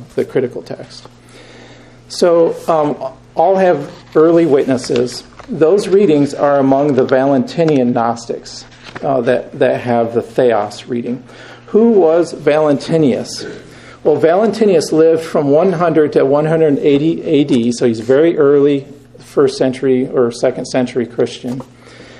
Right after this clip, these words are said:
He is a Gnostic theologian.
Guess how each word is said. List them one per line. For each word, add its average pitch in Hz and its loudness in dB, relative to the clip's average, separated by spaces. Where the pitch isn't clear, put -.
He 180 4
is 160 0
a 147 4
Gnostic 143 0
theologian. 131 0